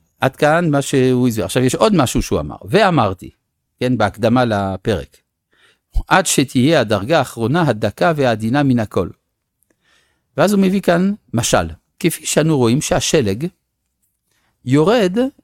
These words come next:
ממקור האוויר." ונראה לנו כאבנים. כן, מה זה השלג? זה אבנים קטנות. קטנטנות. אבל אבנים.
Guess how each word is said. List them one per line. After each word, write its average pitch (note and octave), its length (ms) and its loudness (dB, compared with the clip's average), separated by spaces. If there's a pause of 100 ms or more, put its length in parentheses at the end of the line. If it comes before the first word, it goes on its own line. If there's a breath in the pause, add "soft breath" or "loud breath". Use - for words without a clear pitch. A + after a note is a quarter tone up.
ממקור D3 600 0
האוויר." A2+ 600 -2 (1120)
ונראה G2+ 420 0
לנו C3 460 0 (180)
כאבנים. E2+ 720 -4 (1040)
כן, D3 180 -2
מה D#3 100 0
זה D3+ 140 0
השלג? F#3+ 400 -4
זה E3+ 140 -4
אבנים G3+ 300 -4
קטנות. D#3 460 -8 (560)
קטנטנות. G#3+ 540 -6 (640)
אבל G#2+ 100 -8
אבנים. G3+ 280 -4